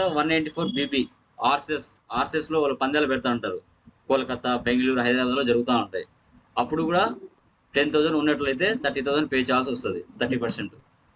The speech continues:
వన్ నైంటీ ఫోర్ ఐ, రెంట్, ప్లాంట్, మెషినరీ అలా ఉన్నట్లయితే per year income మీకు రెండు లక్షల యాభై నాలుగు వేల పైన ఉంటే టెన్ పర్సెంట్ మీరు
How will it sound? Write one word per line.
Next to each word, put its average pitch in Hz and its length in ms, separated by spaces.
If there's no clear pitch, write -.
వన్ 160 160
నైంటీ 165 260
ఫోర్ 151 140
ఐ, - 20
రెంట్, 135 280
ప్లాంట్, 131 300
మెషినరీ 131 340
అలా 113 220
ఉన్నట్లయితే 123 440
per 131 180
year 139 200
income 135 260
మీకు 117 140
రెండు 117 160
లక్షల 123 240
యాభై 117 120
నాలుగు 113 160
వేల 135 160
పైన 123 200
ఉంటే 160 180
టెన్ 135 200
పర్సెంట్ 147 340
మీరు 175 140